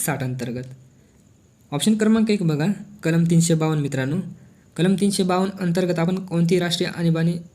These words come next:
जाहीर करतो? तर ती आहे राष्ट्रीय आणीबाणी. आणि ऑप्शन क्रमांक दोन बघा, कलम तीनशे छप्पन. तीनशे छप्पन मित्रांनो, त्या अंतर्गत आपण कोणती राष्ट्रीय आणीबाणी जाहीर करतो?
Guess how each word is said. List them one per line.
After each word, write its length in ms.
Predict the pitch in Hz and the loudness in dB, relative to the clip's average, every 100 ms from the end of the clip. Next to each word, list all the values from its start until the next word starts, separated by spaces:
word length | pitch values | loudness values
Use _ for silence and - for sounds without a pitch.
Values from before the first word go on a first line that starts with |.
| _ _ - 156 | _ _ -6 -2
जाहीर 200 | 160 165 | 0 0
करतो? 260 | 156 170 | -2 -2
तर 120 | 170 165 | -2 -2
ती 60 | 160 | -2
आहे 200 | 151 208 - | 0 -2 -2
राष्ट्रीय 360 | 147 147 - 185 | -2 -2 0 0
आणीबाणी. 380 | 185 139 127 131 - - - - - | 0 -2 -4 -8 -12 -20 -20 -20 -6
आणि 140 | 151 | -2
ऑप्शन 240 | 143 151 208 | 0 0 0
क्रमांक 360 | 208 214 214 | 4 4 4
दोन 220 | 196 196 156 | 2 2 2
बघा, 220 | 147 202 | 2 -2
कलम 300 | - 160 170 160 | 0 2 2 2
तीनशे 260 | 156 196 214 170 | 0 -2 0 -2
छप्पन. 260 | 160 127 131 - - - _ - | -4 -6 -10 -14 -20 -20 _ -4
तीनशे 220 | 160 165 | 0 0
छप्पन 320 | 175 170 185 | -2 -4 -2
मित्रांनो, 420 | 180 175 180 170 190 196 - - - - - | -2 0 0 2 2 0 -10 -20 -20 -10 -2
त्या 80 | 170 | 0
अंतर्गत 360 | 170 175 175 | 0 -2 -2
आपण 220 | 170 175 | -2 -4
कोणती 480 | 175 175 170 190 190 - | -4 -4 -2 -2 -4 -6
राष्ट्रीय 380 | 170 170 175 170 170 - | -4 -4 -4 -6 -10 -6
आणीबाणी 400 | 160 156 160 170 | -4 -2 -4 -2
जाहीर 220 | 165 160 | -2 -2
करतो? 320 | 156 160 196 | -4 -6 -8